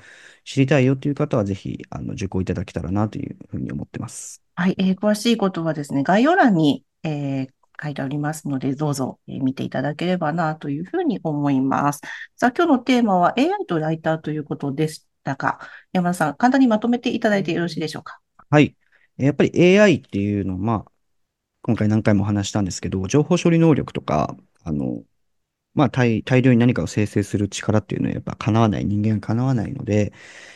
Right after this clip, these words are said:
Speaker 1: えー、まあ、それよりも、あの、まあ、人の感情のその機微とかを読み取る取材。で、さらにあの、で、やっぱ個性、取材記事って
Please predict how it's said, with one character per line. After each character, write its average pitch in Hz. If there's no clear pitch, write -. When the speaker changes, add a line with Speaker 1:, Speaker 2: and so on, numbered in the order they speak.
Speaker 1:
え 107
ー、 -
ま 160
あ、 151
そ -
れ 233
よ 277
り 208
も、 110
あ 110
の、 101
ま 135
あ、 -
人 127
の 123
感 117
情 113
の 110
そ -
の 98
機 127
微 101
と -
か 65
を -
読 110
み 98
取 104
る -
取 110
材。 107
で、 202
さ 208
ら 202
に 131
あ 101
の、 104
で、 170
や 180
っ 180
ぱ -
個 214
性、 165
取 -
材 202
記 233
事 214
っ -
て -